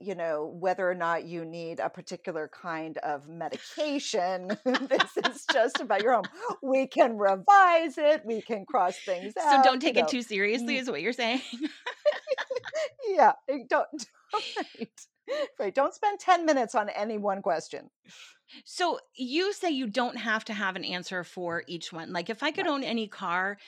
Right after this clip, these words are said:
Speaker 2: it would be a blank. I have no idea because for me, cars are really, like, point A to point B. It's gotta be comfortable. Do I like it to be nice? Sure.
Speaker 1: Yeah.
Speaker 2: But I'm not, like, a car person. So
Speaker 1: Right.
Speaker 2: would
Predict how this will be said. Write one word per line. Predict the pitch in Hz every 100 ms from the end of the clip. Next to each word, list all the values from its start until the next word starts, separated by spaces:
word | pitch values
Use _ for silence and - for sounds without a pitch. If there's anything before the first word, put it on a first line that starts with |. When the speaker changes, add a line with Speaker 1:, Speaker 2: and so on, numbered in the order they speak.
| - -
Speaker 2:
it | 202
would | 214 185
be | 196 180
a | 170 165 135 -
blank. | 180 175 139 - - _ -
I | 240
have | 277 359
no | 302 254
idea | 214 185 180
because | 170 208 214 226
for | 269
me, | 277 330
cars | 339 254 240 269
are | 277
really, | 254 233
like, | 196 170 - _ _ _
point | - 247
A | 226 214
to | 202
point | 226 214 196
B. | 202 190 190
It's | 185 -
gotta | 269
be | 262
comfortable. | 226 202 190 196 190 190
Do | 180
I | 185
like | 220 226
it |
to | -
be | 185
nice? | 165 175 196
Sure. | - 339 285 294 -
Speaker 1:
Yeah. | 175 175 -
Speaker 2:
But | 220 190 - _ _ -
I'm | 220
not, | 240 220
like, | 240 233
a |
car | 220 - 190 196
person. | 185 - - - 165
So | - 208 202
Speaker 1:
Right. | 170 151 127 - -
Speaker 2:
would | 208 262